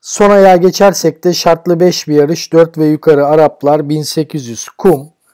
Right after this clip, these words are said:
Kuponlarınızda muhakkak bulundurmanızı isteyeceğim safkan beş numaralı Fırat'ın Öfkesi arkadaşlar. Yarın beş numaralı Fırat'ın Öfkesi olmadan kuponlarınızı yapmayın.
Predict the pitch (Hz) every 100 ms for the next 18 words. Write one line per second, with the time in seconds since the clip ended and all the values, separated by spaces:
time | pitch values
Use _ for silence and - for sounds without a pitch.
0 | _ _ _ _ _ - 185 202 196 196
1 | 190 175 180 180 190 190 - 170 - 170
2 | 180 180 175 170 170 160 175 156 - 147
3 | 120 143 139 - - 180 - 170 175 180
4 | 190 _ - 143 196 190 - 147 147 170
5 | 170 160 160 175 156 - 151 - 156 127
6 | 120 110 107 - 143 151 160 156 147 160
7 | 160 _ _ _ _ _ 185 175 - 156
8 | 143 139 139 160 151 147 156 156 131 -
9 | 165 160 135 123 156 160 165 165 165 156
10 | 147 135 127 131 127 151 151 - - 120
11 | 135